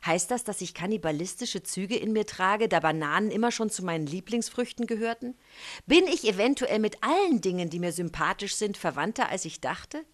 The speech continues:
Eher nicht. Familie wird meiner Meinung nach überschätzt. Zumindest die Familie, in die man hineingeboren wird. All die Tanten und Cousins, Schwager und Schwippschwager, dauernd muss man sich mit ihnen zu irgendwelchen Treffen zusammenrotten,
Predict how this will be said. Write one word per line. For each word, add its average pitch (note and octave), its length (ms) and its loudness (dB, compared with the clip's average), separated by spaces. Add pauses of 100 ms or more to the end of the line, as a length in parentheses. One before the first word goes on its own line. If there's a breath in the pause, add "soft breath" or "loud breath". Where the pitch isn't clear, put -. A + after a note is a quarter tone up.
(640 soft breath)
Eher F3 280 2
nicht. - 480 -10 (420)
Familie D4 460 4
wird G#3+ 120 2
meiner F#3+ 280 4
Meinung F3+ 280 0
nach D#3 160 -4
überschätzt. - 720 -6
Zumindest F3+ 480 -2
die G3+ 140 -4
Familie, D#3 420 -2
in D#3 80 -4
die D3+ 80 -4
man C#3+ 180 -4
hineingeboren C#3 840 -2
wird. - 220 -10 (300 loud breath)
All G#3+ 160 2
die G#3 140 0
Tanten F#3+ 380 0
und E3 100 -4
Cousins, F3 540 -2
Schwager E3 420 0
und D3+ 100 -4
Schwippschwager, D#3 680 0
dauernd F3+ 380 0
muss F#3 160 -6
man F3 120 -2
sich D#3+ 140 -8
mit F3 120 -2
ihnen F3+ 220 0
zu F3 140 -4
irgendwelchen E3+ 500 -2
Treffen G#3 400 -2
zusammenrotten, D#3 800 -2